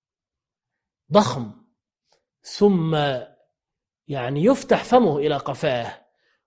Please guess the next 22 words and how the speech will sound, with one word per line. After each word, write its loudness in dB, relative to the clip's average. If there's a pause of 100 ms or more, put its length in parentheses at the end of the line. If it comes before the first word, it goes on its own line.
(160)
ومنخره 2
إلى -2
قفاه، -2
وعينه 2
إلى -4
قفاه، -6 (640)
كل 2
ذلك 0
عقوبة 2
له. -2 (520)
قال: 4
"من -2
هذا؟" 0 (520)
قال: 2
"هذا -2
الذي -6
يكذب -6
الكذبة -6 (520)
فتبلغ -2
الآفاق"، -8 (640)
فتبلغ -4
الآفاق. -6